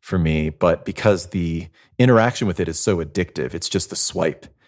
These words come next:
And you can do it so many times. And if something doesn't meet that low, low bar, you can move on to the next one. Uh, like, that in of itself is as much a part of the experience than, like, the content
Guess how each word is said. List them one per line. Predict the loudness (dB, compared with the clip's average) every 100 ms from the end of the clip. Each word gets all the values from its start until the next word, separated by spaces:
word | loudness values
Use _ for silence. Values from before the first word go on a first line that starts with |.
| _ _ _ _
And | 0 0
you |
can | 2
do | 2 2
it |
so | 2 2
many | 4 2
times. | -2 0 0 0 0
And | -2
if | -2
something | 0 0 0
doesn't | 0 0 2
meet | 2 2
that | 0 0 -6
low, | -2 2 4
low | 4 4 2
bar, | 2 4 2
you | 0 -4
can | -4
move | -4 -2
on | -2
to | -2
the |
next | -2 -4 -6
one. | -4 -4 -4 -8 _ _ _ _
Uh, | -2 0 0 -2 -6 -2
like, | -2 2
that | 2 2
in | -2
of |
itself | -6 0 2 2 0
is | -10 -2
as | 0 2
much | 2 2
a |
part | 0 2 2
of | 2
the | -4
experience | -8 -2 0 2 -2
than, | -4 -6
like, | -6
the | -8
content | -6 -4 -4 -6 -8